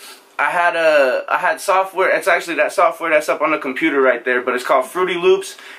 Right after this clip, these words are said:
and, uh, it's a, it's a beat making software. And, uh, I had gotten that because I was playing guitar. I wanted to add backup drums behind my guitar tracks,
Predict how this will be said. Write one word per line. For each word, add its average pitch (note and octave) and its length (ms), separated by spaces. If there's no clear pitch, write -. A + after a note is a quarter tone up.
and, D3+ 360
uh, B2 420
it's C3+ 160
a, C#3 80
it's C3 200
a C3 40
beat F3 260
making E3+ 300
software. F3 840
And, C#3+ 220
uh, C3 180
I C#3 120
had C#3+ 180
gotten E3+ 380
that F3 260
because D#3 240
I C#3+ 60
was C#3+ 100
playing E3 280
guitar. E3 360
I C#3+ 60
wanted D3+ 240
to - 120
add C#3+ 280
backup D#3 360
drums B2+ 380
behind C#3+ 320
my C3+ 80
guitar D#3 380
tracks, A#2+ 480